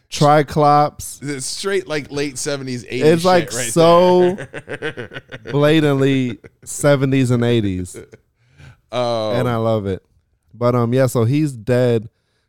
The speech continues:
Speaker 1: So basically, you know, they have, they have to go to Subternia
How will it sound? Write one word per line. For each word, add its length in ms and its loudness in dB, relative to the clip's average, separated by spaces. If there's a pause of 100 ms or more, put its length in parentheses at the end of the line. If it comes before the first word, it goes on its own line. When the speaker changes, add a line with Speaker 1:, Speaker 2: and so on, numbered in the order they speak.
Speaker 1:
So 160 -4
basically, 360 0
you 80 -2
know, 140 -2
they 120 -2
have, 240 -4
they 120 -2
have 200 -2
to 80 -6
go 220 0
to 360 -2
Subternia 1080 -2